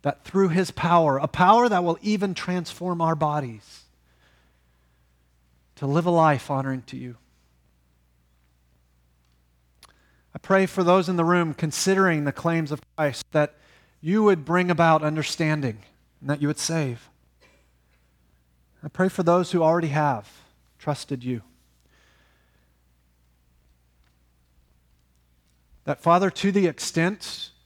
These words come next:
we've followed people that aren't good to follow, that you'd help us to choose better. To the extent that we've lived selfishly and not invited others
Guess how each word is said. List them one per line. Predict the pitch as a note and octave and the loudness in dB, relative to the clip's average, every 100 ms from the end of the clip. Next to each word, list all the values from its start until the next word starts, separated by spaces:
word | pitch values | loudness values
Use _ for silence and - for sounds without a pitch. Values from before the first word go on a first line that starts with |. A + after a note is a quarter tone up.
| _ _ - | _ _ -4
we've | D#3+ D#3+ | -2 -2
followed | - - _ E3 D#3+ D#3+ C#3+ A#2 | -4 -20 _ 0 2 2 0 -2
people | D#3+ E3 C#3+ B2+ A#2 _ | -4 -4 -2 -4 -6 _
that | - C3+ _ _ | -4 -4 _ _
aren't | D3 D#3+ E3 - | -6 -4 -6 -10
good | D#3 D#3 | -8 -6
to | C3+ | -10
follow, | - D3 D#3+ B2 F#2+ _ _ _ _ _ _ _ | -6 -4 -2 -4 -8 _ _ _ _ _ _ _
that | C3+ | -8
you'd | C3+ | -6
help | D#3 D#3 | -4 -4
us | D3 - | -6 -10
to | C3+ | -16
choose | - C#3+ A#2+ | -8 -8 -6
better. | - A#2+ G2 - _ _ _ _ _ _ _ _ _ _ _ | -8 -10 -12 -20 _ _ _ _ _ _ _ _ _ _ _
To | - | -2
the | F3+ F3+ | 2 2
extent | - - G3 F#3+ | 0 0 0 0
that | F3+ D#3+ | 0 0
we've | E3 E3 D3 | 2 -2 0
lived | F3 F3+ - | 0 0 -2
selfishly | - F3 E3 D#3 - D3+ D3 | 0 0 2 -2 -4 -2 -2
and | C#3 | 0
not | C#3 D3 D#3 | 2 2 0
invited | C#3 B2+ C3+ C3 B2+ | -6 0 2 2 0
others | B2+ A#2+ G#2+ - - | 0 -2 -6 -14 -18